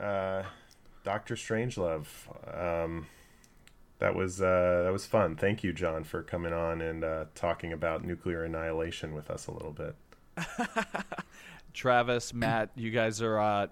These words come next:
Speaker 2: you guys are some of the people that have welcomed me into this, uh, film podcasting and just the, the whole, uh, uh, our little, our little movie fa-, uh, not fan world, but yeah, our movie fan world, and you guys have just been great. So,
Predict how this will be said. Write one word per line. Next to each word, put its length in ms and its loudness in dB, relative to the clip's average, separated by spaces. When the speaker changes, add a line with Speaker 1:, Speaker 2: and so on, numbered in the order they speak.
Speaker 2:
you 220 -4
guys 260 4
are 60 0
some 180 0
of 40 0
the 60 -2
people 240 0
that 80 2
have 120 0
welcomed 380 2
me 160 0
into 360 0
this, 380 0
uh, 260 4
film 220 2
podcasting 920 4
and 200 -4
just 240 -8
the, 200 0
the 120 0
whole, 340 2
uh, 340 2
uh, 240 -2
our 160 -4
little, 460 -2
our 120 -2
little 220 -2
movie 340 0
fa-, 320 -2
uh, 180 0
not 220 -4
fan 360 -4
world, 320 -2
but 200 -2
yeah, 240 4
our 100 6
movie 300 2
fan 360 0
world, 260 4
and 120 -2
you 60 -2
guys 200 2
have 100 -10
just 180 -6
been 140 -2
great. 400 -2
So, 340 -2